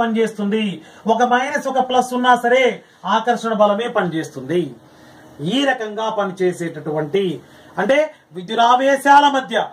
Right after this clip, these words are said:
పనిచేసేటటువంటి ఈ రకమైనటువంటి బలాలనే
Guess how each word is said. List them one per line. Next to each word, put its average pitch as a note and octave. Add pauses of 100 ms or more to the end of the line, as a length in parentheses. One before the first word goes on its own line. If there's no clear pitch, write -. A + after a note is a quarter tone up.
(240)
పనిచేసేటటువంటి A3 (460)
ఈ - (120)
రకమైనటువంటి C4 (100)
బలాలనే G3+